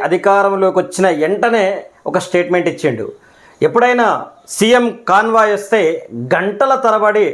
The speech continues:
ట్రాఫిక్లో వెయిట్ చేయాల్సి వస్తది. దీనికి అధికారులు కాదు, ముఖ్యంగా కారణం రాజకీయ నాయకులు. ఇట్లాంటి పనులు నేను చెయ్యను అని హామీ ఇచ్చిండు ప్రజలందరికీ, తెలంగాణ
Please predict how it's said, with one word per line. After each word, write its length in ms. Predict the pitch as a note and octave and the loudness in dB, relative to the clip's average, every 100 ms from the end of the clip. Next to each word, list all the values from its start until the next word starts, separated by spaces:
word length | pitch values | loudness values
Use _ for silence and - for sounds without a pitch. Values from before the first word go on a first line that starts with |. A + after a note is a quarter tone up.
| - - | -6 -2
ట్రాఫిక్లో 500 | D#3+ F#3 F#3+ G#3 G3+ D3+ C3+ | 2 2 0 0 0 0 2
వెయిట్ 220 | F#3+ G3+ F#3+ | 0 2 2
చేయాల్సి 280 | A3 G3+ G3+ | 2 2 0
వస్తది. 360 | F#3+ F#3+ G3 E3+ - - - - D#3+ | 0 0 2 0 -4 -14 -18 0 2
దీనికి 360 | F3 F3+ F#3+ D#3+ E3+ - - _ - _ - | 2 2 2 0 -4 -12 -20 _ -20 _ -2
అధికారులు 480 | - G#3 A3+ A3+ F#3+ G3+ | 0 4 4 4 4 4
కాదు, 200 | G3 G3+ E3 C#3 - - | 4 4 2 -2 -8 -6
ముఖ్యంగా 480 | D3 D3 A#3 A3+ A3 G#3 F#3 | -6 -2 0 2 2 2 0
కారణం 320 | G3 G3 G3 E3+ | 2 0 0 0
రాజకీయ 380 | F3+ F#3+ F#3+ F3+ | 0 -2 0 0
నాయకులు. 380 | E3+ E3+ F3 G3 D3 C3+ - _ _ C3+ | 0 -2 0 2 0 -4 -12 _ _ -4
ఇట్లాంటి 400 | F3+ G3+ G#3 G3+ F#3+ | 0 2 0 -2 -2
పనులు 220 | F#3 F#3+ F3+ | 0 0 2
నేను 140 | E3+ E3+ | 0 0
చెయ్యను 380 | F3+ A#3 B3+ B3 A3+ | 2 2 4 2 2
అని 120 | G#3 D#3+ | 0 2
హామీ 260 | E3+ F#3+ F3+ | 2 2 -2
ఇచ్చిండు 360 | F3 F3 F3 F3+ C#3 - - | 0 0 2 0 -2 -6 -2
ప్రజలందరికీ, 600 | D#3+ E3 D#3+ D3+ C#3 C#3 C#3+ | 0 2 2 0 0 0 -2
తెలంగాణ 360 | D3 D3+ C#3+ | -2 -2 -2